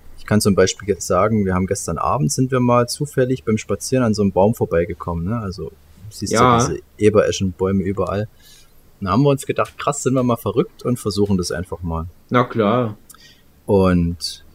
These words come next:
Speaker 1: also ich hab davon nichts gemerkt. Also das kann unter Umständen auch, je nachdem, wie du dich drauf einlässt, das beeinflussen. Also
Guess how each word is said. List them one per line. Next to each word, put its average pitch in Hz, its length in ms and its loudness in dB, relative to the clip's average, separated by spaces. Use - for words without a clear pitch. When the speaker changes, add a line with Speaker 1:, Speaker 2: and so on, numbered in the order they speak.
Speaker 1:
also - 220 -8
ich - 140 -4
hab - 220 0
davon 90 400 0
nichts - 360 -10
gemerkt. - 480 -14
Also 92 200 -8
das - 260 -14
kann 123 460 2
unter 117 280 4
Umständen 107 600 2
auch, 98 320 0
je 101 120 2
nachdem, 110 540 0
wie 120 60 -2
du 117 80 0
dich 98 160 -8
drauf - 240 -6
einlässt, 127 540 0
das - 340 0
beeinflussen. - 760 -6
Also 87 440 -6